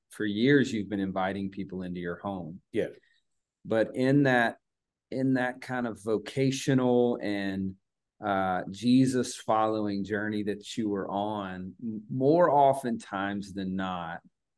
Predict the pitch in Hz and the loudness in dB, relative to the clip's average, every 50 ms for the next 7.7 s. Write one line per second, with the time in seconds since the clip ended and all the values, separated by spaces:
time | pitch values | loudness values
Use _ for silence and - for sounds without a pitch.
0 | _ _ _ _ _ - 120 117 113 113 110 110 120 127 131 131 135 135 131 135 | _ _ _ _ _ -6 -2 -2 -2 -2 0 0 2 2 4 4 4 2 2 0
1 | - 135 131 131 127 123 120 117 107 - 104 110 104 - 113 107 104 - - 101 | -2 -2 0 0 2 2 2 0 0 -2 -4 -4 -4 -2 -4 -4 -4 -4 -8 -8
2 | - - 110 113 113 98 107 113 98 90 104 107 110 123 131 120 107 104 98 92 | -8 -6 -6 -6 -6 -4 -6 -8 -8 -4 -2 0 2 2 0 0 -2 -4 -4 -2
3 | 95 95 98 95 95 - 107 101 98 95 92 - - _ _ _ _ _ _ _ | -4 -4 -4 -6 -6 -4 -2 -2 0 -2 -2 -6 -8 _ _ _ _ _ _ _
4 | 107 104 110 107 - - - - - - 117 - - - _ 110 110 104 107 - | -4 -2 -2 -2 -2 -6 -12 -14 -8 -6 -6 -6 -6 -8 _ 0 0 0 0 -4
5 | - - - _ 107 110 113 113 107 110 107 104 98 92 101 98 98 95 - - | -10 -14 -12 _ -4 -4 -2 -2 -4 -4 -4 -6 -6 -4 -4 -4 -4 -4 -6 -6
6 | 101 92 87 90 - - - 107 95 95 - - - - - - - 107 113 113 | -8 -8 -8 -8 -10 -8 -6 -4 -4 -4 -6 -8 -14 -18 -16 -8 -6 -6 -6 -6
7 | - - - 92 76 - 120 113 110 104 101 107 98 | -8 -10 -10 -8 -6 -6 -6 -4 -4 -6 -6 -6 -8